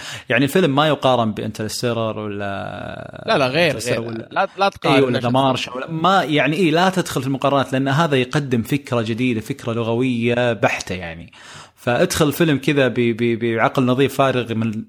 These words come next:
Speaker 1: أي مقارنة فيلم خيال علمي أو فضاء أو غيرها، وإن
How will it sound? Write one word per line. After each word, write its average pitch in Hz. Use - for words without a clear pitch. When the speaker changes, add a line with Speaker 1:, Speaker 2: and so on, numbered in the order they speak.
Speaker 1:
أي 127
مقارنة 113
فيلم 110
خيال 113
علمي 107
أو 101
فضاء 110
أو 98
غيرها، 117
وإن 190